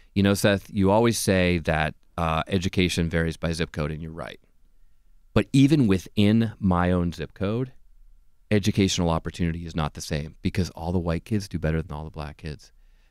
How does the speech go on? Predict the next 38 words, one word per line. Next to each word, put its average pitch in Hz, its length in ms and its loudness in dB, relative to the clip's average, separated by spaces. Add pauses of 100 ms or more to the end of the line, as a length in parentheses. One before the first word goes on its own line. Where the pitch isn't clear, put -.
because 87 320 0
they 85 180 2
have 85 220 -2
mentors, 82 460 -4
because 82 340 -12
they 80 160 0
have 80 200 -6
people 82 260 -10
to 78 60 -8
look 78 200 -6
up 78 140 -4
to. 98 140 -4
We 85 120 -2
don't 78 120 -4
have 78 160 -12
any 78 160 -6
black 78 280 -6
teachers. 82 380 -6
We 76 80 -12
don't 73 140 -10
have 76 140 -8
any 78 160 -4
black 78 280 -6
guidance 76 280 -10
counselors. 78 440 -10
We 80 100 -8
don't 78 100 -8
have 76 140 -10
any 78 260 -12 (180)
black 78 240 -6
role 78 180 -2
models, 85 360 -4 (480)
um, 76 300 0
because 85 320 -2
there's 78 160 -6
systemic 82 480 -4
dis-, - 300 -14
dis-, - 240 -10